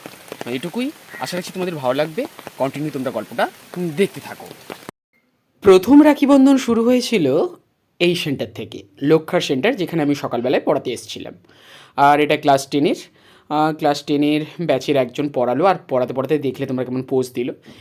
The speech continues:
তারপরে ক্লাস টেনের এই সমস্ত ছেলেরা, আহ, রাখি পরাচ্ছে। তো এখান থেকেই আমার রাখি পরার যে ব্যাপারটা, সেটা শুরু হয়েছিল। রাখি পরাতে পরাতে পোজ দিচ্ছে সব।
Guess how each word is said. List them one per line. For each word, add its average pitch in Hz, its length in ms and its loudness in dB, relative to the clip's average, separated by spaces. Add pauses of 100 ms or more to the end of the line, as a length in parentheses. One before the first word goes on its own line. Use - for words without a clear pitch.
(160)
তারপরে 190 340 2
ক্লাস 160 320 0
টেনের 165 320 0 (540)
এই 185 140 0
সমস্ত 170 400 -6
ছেলেরা, 156 460 0
আহ, 131 800 -4
রাখি 131 240 -2
পরাচ্ছে। 127 520 -4
তো 151 200 -4
এখান 190 300 -2
থেকেই 196 320 -2
আমার 156 260 2 (400)
রাখি 170 400 2
পরার 156 600 2
যে 143 120 -6
ব্যাপারটা, 127 520 -2 (520)
সেটা 139 260 -6
শুরু 156 280 -2
হয়েছিল। 156 420 -2 (200)
রাখি 147 260 -2
পরাতে 123 260 -4
পরাতে 123 200 -4
পোজ 131 300 -4
দিচ্ছে 127 280 -6
সব। - 120 -6